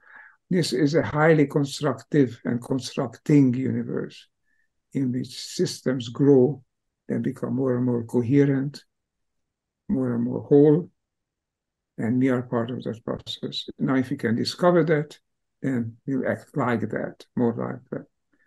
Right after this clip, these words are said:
Forget the old beliefs that I'm one and you and, and, and everything else is something else.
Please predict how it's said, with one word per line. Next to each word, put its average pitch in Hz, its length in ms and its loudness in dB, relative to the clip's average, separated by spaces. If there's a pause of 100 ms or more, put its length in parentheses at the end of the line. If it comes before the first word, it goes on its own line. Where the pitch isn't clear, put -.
(140)
Forget 151 540 2
the 147 100 4
old 135 300 2
beliefs 143 600 -6 (640)
that 135 240 -8
I'm 123 280 -4
one 127 340 2
and 117 220 -2
you 120 200 -2
and, 131 240 -2
and, 131 360 -6
and - 380 -8 (440)
everything 143 380 -6
else 123 220 -2
is 117 200 -6
something 113 380 -2
else. 127 420 -4